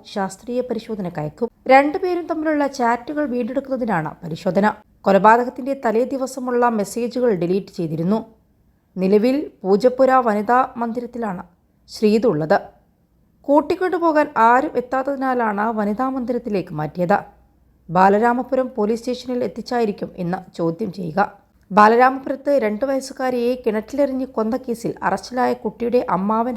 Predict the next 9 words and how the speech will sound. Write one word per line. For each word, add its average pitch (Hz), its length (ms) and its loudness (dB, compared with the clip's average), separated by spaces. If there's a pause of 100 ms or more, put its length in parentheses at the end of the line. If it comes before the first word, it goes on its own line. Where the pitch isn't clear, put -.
ഹരികുമാറിനെ 208 680 -2 (140)
ഇന്ന് 170 180 -4 (120)
കോടതിയിൽ 180 480 0
ഹാജരാക്കും. 151 480 -6 (760)
പ്രതിയെ 214 380 2 (100)
പോലീസ് 214 340 2 (120)
അഞ്ച് 208 260 -2
ദിവസത്തെ 262 400 -6 (140)
കസ്റ്റഡിയിൽ 208 440 -4